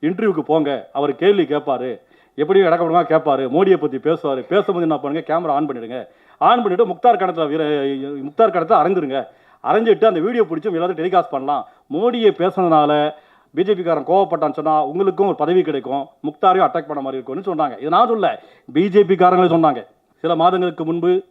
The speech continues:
மதிப்பிற்குரிய சீமான் அவர்களுக்கு ஒரு நேர்காணலுக்காக நான் அவர்கிட்ட கேட்டேன். உடனே நான் பண்ணாங்க, நேர்காணல் வரும் சனிக்கிழமை வச்சுக்கலாம்னு சொன்னாரு.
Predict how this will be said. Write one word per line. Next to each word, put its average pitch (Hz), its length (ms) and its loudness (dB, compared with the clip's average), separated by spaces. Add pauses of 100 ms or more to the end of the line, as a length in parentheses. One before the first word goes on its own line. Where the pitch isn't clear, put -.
(140)
மதிப்பிற்குரிய 156 840 -4
சீமான் 175 380 -2
அவர்களுக்கு 151 380 -8
ஒரு 151 140 -6
நேர்காணலுக்காக 143 840 -6 (400)
நான் 143 180 2
அவர்கிட்ட 135 140 -4
கேட்டேன். 156 480 -2 (420)
உடனே 165 320 -2
நான் 160 180 0
பண்ணாங்க, 147 400 -4 (360)
நேர்காணல் 165 720 -2
வரும் 156 260 -6
சனிக்கிழமை 160 440 -4
வச்சுக்கலாம்னு 135 400 -8
சொன்னாரு. 131 340 -8